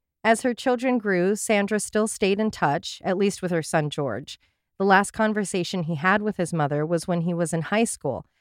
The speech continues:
and he had made the decision to join the Air Force. Outside of that conversation, what he knew of his mother came via his sisters. Eventually, Seattle became Sandra's home away from home.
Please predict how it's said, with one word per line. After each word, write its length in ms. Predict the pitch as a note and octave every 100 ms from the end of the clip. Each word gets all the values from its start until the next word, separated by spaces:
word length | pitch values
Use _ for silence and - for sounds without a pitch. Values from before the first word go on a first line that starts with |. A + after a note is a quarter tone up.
| _
and 100 | E3
he 80 | E3
had 140 | D#3+ D#3+
made 220 | F3 F#3+
the 40 |
decision 480 | G#3 - F#3 E3 E3+
to 120 | F3
join 260 | D#3+ D#3 D#3
the 100 | -
Air 160 | D3+
Force. 480 | C#3+ C3 D#2 - - - _ _ _ -
Outside 400 | G3 - A3+ G#3+
of 80 |
that 200 | G3+ G3+
conversation, 920 | - F#3+ F3+ - D#3+ - D#3 D#3 D#3 F#3
what 200 | F#3 E3+
he 160 | G3
knew 160 | F#3 A3
of 140 | A3
his 180 | F#3 E3
mother 320 | D#3+ D3 D3
came 360 | - F3 E3 D#3+
via 220 | D#3+ D3
his 180 | D3+ C3
sisters. 640 | C#3 - - C2 - - _ _ _ _ _ _ _ _ _ _ _ -
Eventually, 680 | A#3 C#4+ D4+ C#4+ A#3+ F#3+ A#3
Seattle 380 | - G#3+ G3 G3
became 360 | G3+ G3+ F#3+
Sandra's 460 | - F#3 F3+ F#3+ F3+
home 280 | - G#3+ A3
away 220 | G3 F3+
from 200 | F#3 F3+
home. 360 | D#3 C3+ D#3